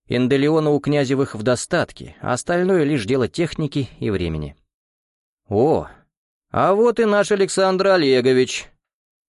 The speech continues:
Потушив окурок и бросив его в урну, начальник охраны направился к голове нашей делегации.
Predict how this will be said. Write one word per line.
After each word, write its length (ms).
Потушив 460
окурок 420
и 60
бросив 440
его 240
в 120
урну, 240
начальник 520
охраны 400
направился 640
к 80
голове 420
нашей 300
делегации. 680